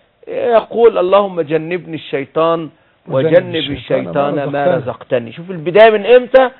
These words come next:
Speaker 1: عشان أنا مع ربنا عايز أجيب ذرية صالحة لله، ذرية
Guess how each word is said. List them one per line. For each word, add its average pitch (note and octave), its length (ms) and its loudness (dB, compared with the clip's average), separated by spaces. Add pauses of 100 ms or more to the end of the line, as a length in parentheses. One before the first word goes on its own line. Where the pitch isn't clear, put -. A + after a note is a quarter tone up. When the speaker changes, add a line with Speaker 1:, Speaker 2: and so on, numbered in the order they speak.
(260)
Speaker 1:
عشان G3+ 260 -6
أنا F#3 140 0
مع D#3 200 2
ربنا D3+ 400 0
عايز D#3+ 260 -4
أجيب D#3+ 280 -8
ذرية D#3 440 -6 (100)
صالحة C3+ 360 -6
لله، A#2 380 -10
ذرية F3+ 600 0